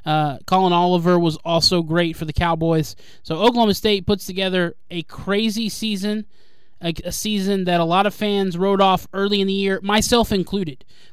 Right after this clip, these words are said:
Do go look at reviews on this podcast from the first few weeks of the season, and there are two of them that ripped me apart because I was being so negative.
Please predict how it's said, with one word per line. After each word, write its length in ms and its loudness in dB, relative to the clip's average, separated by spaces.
Do 160 6
go 120 10
look 440 6
at 440 -4
reviews 560 4
on 180 4
this 160 4
podcast 880 0
from 400 4
the 100 0
first 360 0
few 120 -2
weeks 240 -4
of 60 -4
the 80 -2
season, 500 -2
and 240 2
there 100 6
are 60 0
two 300 4
of 100 6
them 200 4
that 140 -2
ripped 280 4
me 180 4
apart 460 4
because 500 2
I 160 0
was 160 2
being 260 0
so 140 -4
negative. 580 -6